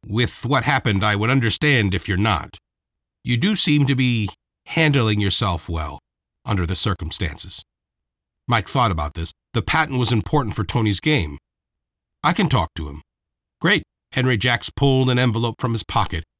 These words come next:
"Here are the documents. I'll tell him to expect your call when you have time. He knows about your foot. I've covered all the costs, so don't worry about that." "I think Tony has something here."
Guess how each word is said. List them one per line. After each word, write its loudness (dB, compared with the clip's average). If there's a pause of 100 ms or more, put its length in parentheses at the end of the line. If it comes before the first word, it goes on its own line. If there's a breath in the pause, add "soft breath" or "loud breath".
"Here 2
are 4
the 2
documents. -2 (200)
I'll 2
tell 2
him 4
to 2
expect -2
your 0
call 0
when 2
you 4
have 0
time. -4 (520)
He 4
knows 6
about 2
your 0
foot. -2 (500)
I've 0
covered 2
all 0
the -2
costs, 2
so 0
don't -2
worry 4
about 0
that." -4 (920)
"I 0
think -2
Tony 2 (160)
has 0
something -6
here." -10